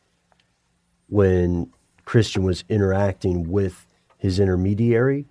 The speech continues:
it was always the same person. They saw each other's faces. They recognized each other. But my, my favorite guess here is, uh, some people believe that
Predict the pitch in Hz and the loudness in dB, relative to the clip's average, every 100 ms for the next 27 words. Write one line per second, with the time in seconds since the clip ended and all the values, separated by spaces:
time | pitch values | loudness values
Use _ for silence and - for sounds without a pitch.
0 | _ - 101 107 104 92 95 - 85 - | _ -8 -2 2 2 0 -4 -2 -4 0
1 | 113 92 - 82 80 95 87 85 78 78 | 0 0 -4 -8 -4 -4 -4 -6 -10 -10
2 | - 101 87 78 73 80 95 98 87 78 | -2 -2 -2 -6 -8 -4 -2 -2 -4 -6
3 | 78 78 - - - 65 - - - - | -8 -8 -14 -12 -10 -10 -12 -16 -20 -20
4 | _ _ _ _ - _ 107 101 - 104 | _ _ _ _ -20 _ 0 0 0 0
5 | 95 92 90 - 95 90 - 151 135 104 | 0 0 0 0 -2 -2 2 4 4 2
6 | - 98 90 - - 87 87 - 90 82 | -2 -2 -2 -4 -2 0 0 -2 -4 -4
7 | 87 82 78 - _ _ _ _ _ _ | -4 -4 -6 -10 _ _ _ _ _ _
8 | _ _ _ _ _ _ _ - - - | _ _ _ _ _ _ _ -16 -6 0
9 | 120 117 104 95 95 92 87 87 85 85 | 0 2 -2 0 -2 0 -2 -2 -4 -6
10 | - 90 82 | -6 -2 -2